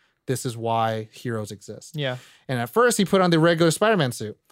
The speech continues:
Speaker 1: and everyone's like, "That's in bad taste. You're an asshole." But Jessica Drew, who's a clone of Peter Parker, the Spider-Woman of that uni-, of the Ultimate Universe, told him, "You need to find your own feet or your own shoes to fill in."
Speaker 2: Mm-hmm.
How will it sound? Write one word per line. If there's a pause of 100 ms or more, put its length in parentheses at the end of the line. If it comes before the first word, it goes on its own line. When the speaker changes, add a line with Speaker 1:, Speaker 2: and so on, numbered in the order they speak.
Speaker 1:
and
everyone's
like,
"That's
in
bad
taste. (120)
You're
an
asshole." (440)
But
Jessica
Drew,
who's
a
clone
of (140)
Peter
Parker, (500)
the
Spider-Woman
of
that
uni-,
of
the
Ultimate
Universe, (340)
told
him, (340)
"You
need
to
find
your
own (380)
feet (100)
or
your
own
shoes
to
fill
in."
Speaker 2:
Mm-hmm.